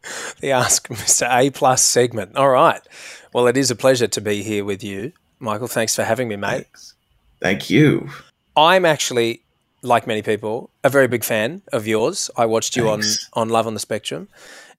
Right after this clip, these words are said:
Speaker 1: and I thought I'd tell you a little, a little story. My wife and I watched you on the, on the show while she was pregnant, and
Speaker 2: Ooh.
Speaker 1: when we went to a birthing coach,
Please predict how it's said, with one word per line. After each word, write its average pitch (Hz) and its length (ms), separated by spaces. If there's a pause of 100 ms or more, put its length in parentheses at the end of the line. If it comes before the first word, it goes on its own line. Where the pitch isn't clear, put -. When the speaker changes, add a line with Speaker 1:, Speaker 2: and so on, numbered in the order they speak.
Speaker 1:
and 123 260 (280)
I 135 80
thought 147 220
I'd 117 120
tell 135 180
you 127 140
a 120 40
little, 117 380
a 131 40
little 120 160
story. 117 600 (120)
My 131 300
wife 131 600 (420)
and 123 140
I 110 500 (340)
watched 123 440
you 110 260
on 104 120
the, 107 160
on 113 140
the 107 40
show 104 340
while 117 220
she 127 160
was 110 80
pregnant, 131 580 (160)
and 120 440
Speaker 2:
Ooh. 139 60 (340)
Speaker 1:
when 139 600 (220)
we 147 140
went 147 240
to 139 100
a 117 60
birthing 139 400
coach, - 480